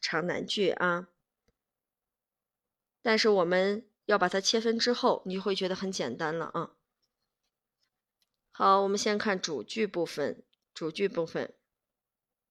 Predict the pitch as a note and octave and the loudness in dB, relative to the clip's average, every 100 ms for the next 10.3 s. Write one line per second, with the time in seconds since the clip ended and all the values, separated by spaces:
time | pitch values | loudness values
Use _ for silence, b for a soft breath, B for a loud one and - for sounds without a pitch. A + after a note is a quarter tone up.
0 | _ _ B B B B - G#3+ A#3 A#3+ | _ _ B B B B 0 2 2 0
1 | - F3 - b b _ G3 G#3+ B3 C4+ | 2 0 -2 b b _ -8 -2 0 0
2 | C#4 - - F3+ E3+ E3+ - - - G3+ | -4 -8 0 2 2 0 -8 -4 0 2
3 | C3+ - - _ _ - G3 G#3 A3+ - | 0 -4 -16 _ _ 0 2 4 2 2
4 | E3+ C3+ F3 - - G3+ G#3 G#3 - E3+ | 4 2 -2 -4 0 4 2 0 -2 0
5 | E3 - F3 C3+ - - - _ _ _ | 2 2 -2 -4 -6 -10 -14 _ _ _
6 | _ _ _ _ - A3+ F#3 G#3 F#3+ E3 | _ _ _ _ 4 6 6 2 -2 -4
7 | C3+ F#3 D#3+ - _ _ _ _ _ - | -4 -2 -4 -6 _ _ _ _ _ -6
8 | G3 E3+ E3 F#3+ F3 - D3+ D3 D#3 F#3 | -2 -2 -2 -2 -2 -2 -2 0 -2 -6
9 | - B B B B B B - G#3 C4 | -12 B B B B B B -6 0 2
10 | A#3 E3 - | 2 0 -2